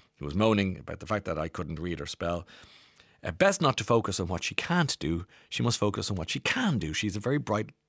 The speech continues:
intelligent girl, uh, with a great memory and a free spirit, and she has siblings who can read, and they'll read the books to her,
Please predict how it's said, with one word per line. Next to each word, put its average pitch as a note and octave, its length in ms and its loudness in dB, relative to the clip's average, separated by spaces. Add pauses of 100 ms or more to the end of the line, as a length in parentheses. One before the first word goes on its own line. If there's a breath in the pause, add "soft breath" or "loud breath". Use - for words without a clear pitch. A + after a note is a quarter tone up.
intelligent - 720 -4
girl, - 320 -4 (500 loud breath)
uh, G2 100 0
with F#2 120 0
a G2 40 2
great D#3 320 4
memory F2 400 -2 (400 soft breath)
and F#2+ 220 2
a D2 60 0
free F#2+ 180 -4
spirit, D2 400 -6
and E2+ 100 -8
she F2 120 -4
has D#2+ 100 0
siblings C3+ 460 4
who G2+ 80 -2
can - 160 -6
read, D#2 260 -4 (160 loud breath)
and - 100 -6
they'll G#2+ 140 6
read F#2+ 160 0
the - 40 -12
books - 260 -8
to - 140 6
her, A2+ 200 2